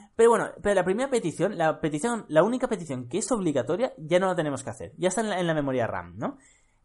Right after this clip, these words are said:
Pues esto es fundamental y esta es la principal razón por la cual se usan las bases de datos en ram, que es para caché. De hecho, eh, Redis es una muy famosa, pero existe otra que se llama Memcache. Imaginaros del por qué se llama así, ¿no?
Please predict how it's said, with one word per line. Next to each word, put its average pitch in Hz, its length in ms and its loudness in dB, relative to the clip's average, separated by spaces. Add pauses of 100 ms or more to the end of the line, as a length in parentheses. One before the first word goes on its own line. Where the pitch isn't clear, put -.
Pues 180 280 -2
esto - 220 0
es - 100 -2
fundamental 151 600 0
y - 20 -2
esta 196 160 -2
es 220 40 0
la 196 100 0
principal 180 480 -2
razón 202 280 -2
por 190 80 -2
la 151 140 -2
cual 165 160 0
se 147 180 -2
usan 160 240 -2
las 120 140 0
bases 156 220 -6
de 151 60 0
datos 151 280 -6
en 120 160 -6
ram, 104 320 -8
que 170 140 0
es - 180 -8 (240)
para 123 200 2
caché. 110 420 -8 (340)
De 165 280 2
hecho, 254 380 2
eh, 147 260 0
Redis 175 520 0
es 160 200 -4
una 190 160 0
muy 147 220 -2
famosa, 214 440 -2
pero 156 120 0
existe 208 380 -2
otra 208 240 0
que 180 120 -4
se 185 100 -2
llama 185 280 -2
Memcache. 156 800 -4 (100)
Imaginaros 135 640 0
del 139 160 2
por 127 160 -2
qué 135 100 -2
se 147 140 0
llama 143 220 0
así, 113 200 -6
¿no? 143 260 -4